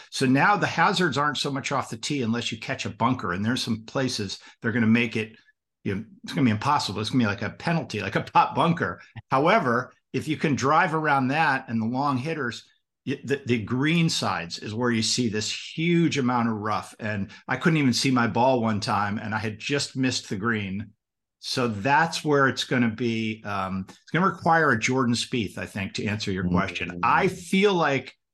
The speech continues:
Speaker 1: you remember Chambers Bay, right?
Speaker 2: Yeah, yeah.
Speaker 1: And, and, and it's gonna be fa-, if, if it's firm and it doesn't rain, a guy like Jordan Spieth, who's done it, everybody seemed to write that guy off, and I just feel like he's due to break through and have another,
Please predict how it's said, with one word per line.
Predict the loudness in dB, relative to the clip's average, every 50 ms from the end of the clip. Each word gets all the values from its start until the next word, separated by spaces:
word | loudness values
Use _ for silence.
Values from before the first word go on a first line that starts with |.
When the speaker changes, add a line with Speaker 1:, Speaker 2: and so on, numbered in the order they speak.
| _ _ _ _ _ _ _ _ _ _ _
Speaker 1:
you | 0 2
remember | 4 4 4 4 4
Chambers | 4 4 4 4 4 4 2 0 0
Bay, | 0 0 0 0 0
right? | -2 -2 -2 -2 -2 -4 -8 -8
Speaker 2:
Yeah, | -6 -2 0 2 2 4 2 2 2 0 -2 -4 -4
yeah. | -6 -4 -2 0 0
Speaker 1:
And, | 0 -2 -2 -4 -6
and, | -6 -4 -2 -2 -4 -4 -4
and | -4 -4 -4
it's | -4 -4
gonna | -4 -2 -2
be | -2
fa-, | -2 -6 -6 -6 -6 -4 -4 -4
if, | -6 -6 -6 -8
if | -6 -4 -4
it's | -4 -4 -4
firm | -6 0 2 4 4 4 4 4
and | 2
it | 0 0 -2
doesn't | -4 -2 -2 -4 -6 -6
rain, | -6 -6 -4 -4 -4 -4 -4 -6 -8
a | -12
guy | -12 -10 -4 0 2 2 2 2
like | 2 0 -2 -2
Jordan | -4 -2 -2 0 0 0 -2 -4
Spieth, | -6 -4 -4 -2 -2 -2 -2
who's | -2 -4 -4 -4
done | -4 0 0 2 2 2
it, | 0 -2 -6 -12 _ _ _ -6
everybody | -4 -4 -2 0 0 0
seemed | 0 0 -2 -4 -2 -2 -2
to | -4
write | -4 -4 -4 -2 -2 -2 -2 -2
that | -4 -6 -4 -4
guy | -2 -2 -2 -2 -2
off, | -2 -2 -2 -2 -2 -4 -8 -16 _ -10
and | -6 -4 -2 -2 -2 -2 -2 -2 -4 -6 -10 _ -2
I | 0 0
just | 0 0 0
feel | 2 0
like | 0 0 0
he's | -2 -2 -2
due | 0 0 0 0
to | -2
break | -2 -2 -2 -4 -4 -6
through | -6 -6 -4 -2 -2
and | -2 -2
have | -4 -2
another, | -2 -2 -2 -2 -4 -6 -6 -6 -8